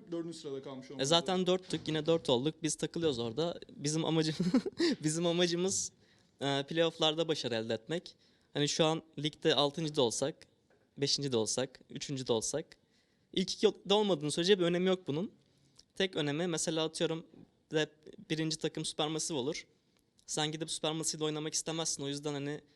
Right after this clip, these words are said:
Speaker 2: daha yüksek bir sırada bulunmak istersin. Tek avantajı bu. Ama yani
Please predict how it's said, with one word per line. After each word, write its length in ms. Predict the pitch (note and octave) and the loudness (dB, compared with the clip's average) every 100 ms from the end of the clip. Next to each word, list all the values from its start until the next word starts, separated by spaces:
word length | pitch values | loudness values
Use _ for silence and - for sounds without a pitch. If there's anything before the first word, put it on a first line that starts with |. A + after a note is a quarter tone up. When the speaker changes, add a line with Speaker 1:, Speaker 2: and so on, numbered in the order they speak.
| _ C#3+ | _ -2
Speaker 2:
daha 120 | C#3+ | 0
yüksek 360 | C#3+ C#3+ D#3+ - | 0 -2 -4 -4
bir 60 | |
sırada 360 | - C3 A#2 A2+ | -6 -4 -4 -6
bulunmak 300 | B2 A2+ A2 | -6 -6 -6
istersin. 480 | - A#2+ A#2 - F#3 | -4 -2 -2 -2 -4
Tek 240 | - F3 | -2 0
avantajı 460 | D#3 C#3+ C3 D#3 D#3+ | 2 0 0 0 0
bu. 160 | D3 | 0
Ama 200 | - D#3 | 0 0
yani 320 | D#3 D3 E3 | 0 0 -2